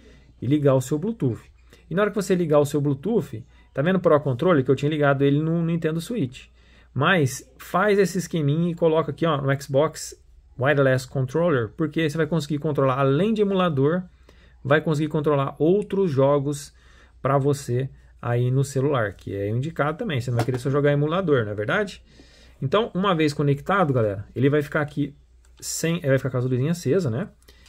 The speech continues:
Vai ficar aqui com os botãozinhos acesos, que nem eu mostrei pra vocês. Ele tem duas indicações dos botões, tão vendo? Então, Y, triângulo,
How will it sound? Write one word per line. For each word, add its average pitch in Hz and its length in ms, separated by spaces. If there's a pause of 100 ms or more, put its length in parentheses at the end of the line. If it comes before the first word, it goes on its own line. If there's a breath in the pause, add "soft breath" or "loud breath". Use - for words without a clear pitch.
(100)
Vai 113 140
ficar 117 180
aqui 120 140
com 131 80
os 123 60
botãozinhos 135 520
acesos, 185 320
que 160 80
nem 131 60
eu 123 60
mostrei 117 220
pra 120 120
vocês. 175 560 (380 soft breath)
Ele 165 160
tem 190 180
duas 196 200
indicações 185 540
dos 165 60
botões, 160 320
tão 147 120
vendo? 185 280
Então, 135 180
Y, 190 440
triângulo, 190 640